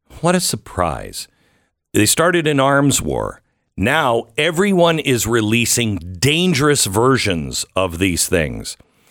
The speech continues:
And when you think of, of A I and Chat G P T four,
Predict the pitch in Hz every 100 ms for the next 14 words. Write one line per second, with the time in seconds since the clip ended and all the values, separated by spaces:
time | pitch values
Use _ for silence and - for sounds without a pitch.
0 | _ _ - 120 120 123 135 135 127 -
1 | 165 214 - - 135 139 131 127 113 -
2 | - _ _ _ _ _ 110 110 104 95
3 | - - 135 147 131 131 98 80 85 98
4 | 95 92 92 87 - 131 127 95 123 110
5 | 113 - 113 - 117 104 62 50